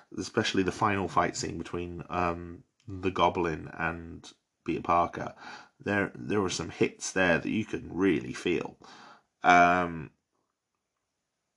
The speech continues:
and like I said, some bits have not aged well. Um, the humour, even beyond that, some of the things like Macy Gray's performance.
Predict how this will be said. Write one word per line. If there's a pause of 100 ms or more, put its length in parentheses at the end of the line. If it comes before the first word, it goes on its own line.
(1200)
and
like
I
said,
some
bits (220)
have
not
aged
well.
Um,
the
humour, (260)
even
beyond
that,
some
of
the
things
like
Macy
Gray's
performance.